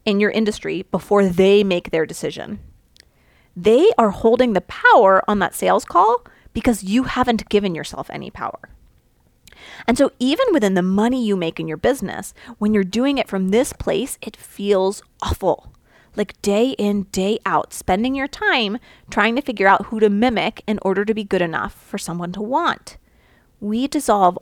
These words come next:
all of that up front at our two-day event, and then we spend the next six months implementing together as a group. This is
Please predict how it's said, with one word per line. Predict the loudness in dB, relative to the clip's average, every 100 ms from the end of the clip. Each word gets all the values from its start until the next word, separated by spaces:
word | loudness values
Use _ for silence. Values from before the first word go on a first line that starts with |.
| -8
all | -4 0 2 2
of | 0
that | -4 -4 -4 -4
up | -8 -8
front | -6 -6 -6
at | -6
our | -6
two-day | -6 -6 -4 -2
event, | -4 -8 -10 -18 _ _ _ _
and | -2 0
then | 0
we | 0
spend | -2 -2 0
the | 0
next | -2 -8 -14 -16
six | -6 -2 0 -2
months | -2 0 -2 -8 -8 -2
implementing | -2 -2 -4 -4 -6
together | -6 -2 0 0
as | -4 -6
a |
group. | -8 -10 -10 -20 _ _ _ _ _ _ _ -20 _ _
This | -8
is | -2